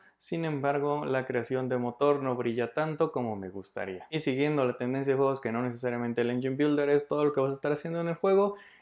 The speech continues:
estamos hablando de mi número tres, Terraforming Mars. En Terraforming Mars eres el dueño de una compañía que está terraformando Marte precisamente,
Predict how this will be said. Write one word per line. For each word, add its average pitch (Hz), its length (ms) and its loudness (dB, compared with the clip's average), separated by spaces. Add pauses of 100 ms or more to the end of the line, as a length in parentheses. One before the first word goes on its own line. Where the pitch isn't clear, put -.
estamos 143 440 -2
hablando 139 500 2
de 139 160 6
mi 127 140 4
número 143 380 4
tres, 202 500 2 (400)
Terraforming 135 800 4
Mars. 98 540 0
En 123 100 -4
Terraforming 175 580 4
Mars 202 460 6
eres 143 480 8
el 127 140 4
dueño 147 240 4
de 143 80 4
una 139 120 2
compañía 139 640 0
que 160 120 2
está 123 340 2
terraformando 117 640 2
Marte 170 380 0
precisamente, 151 800 0